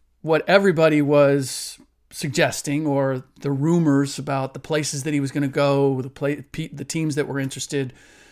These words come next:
from Golden State to Miami to, uh, joining Dallas. I mean, uh, we, we heard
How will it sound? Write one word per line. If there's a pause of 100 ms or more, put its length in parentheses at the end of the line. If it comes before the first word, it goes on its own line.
(140)
from
Golden
State
to
Miami
to, (640)
uh, (220)
joining
Dallas.
I
mean,
uh,
we,
we
heard